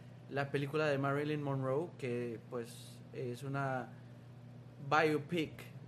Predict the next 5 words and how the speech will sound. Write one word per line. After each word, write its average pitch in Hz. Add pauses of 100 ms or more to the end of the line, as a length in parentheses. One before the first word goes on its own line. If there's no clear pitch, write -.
(120)
de, 120 (680)
que -
se 165
llama 165
Blonde, 151